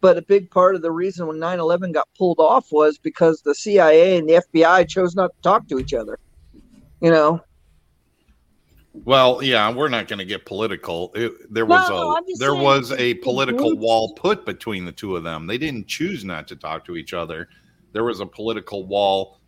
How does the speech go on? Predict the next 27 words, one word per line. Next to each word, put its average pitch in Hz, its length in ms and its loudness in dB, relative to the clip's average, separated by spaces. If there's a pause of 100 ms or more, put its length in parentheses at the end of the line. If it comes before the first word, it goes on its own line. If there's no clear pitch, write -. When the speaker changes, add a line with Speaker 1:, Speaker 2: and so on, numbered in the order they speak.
Speaker 2:
blocking 107 600 -8
them 82 200 -12
from 82 200 -14
talking 82 420 -10
to 82 160 -12
each 76 180 -18
other. 71 320 -16 (440)
Speaker 1:
Right. 294 460 6 (140)
Speaker 2:
And 180 80 -2
I 127 80 0
think 131 220 -10
a 120 60 -2
lot 113 260 0
of 101 120 -6
this 110 300 -2
has 107 300 -6
to 110 120 -10
do 104 260 -8
with, 92 320 -6 (960)
I 117 240 2
want 113 360 -2
the 92 60 -12
notor-, 92 800 -6 (180)
or 95 260 -6
the 82 440 -8
notoriety 98 1160 -8
of 80 180 -12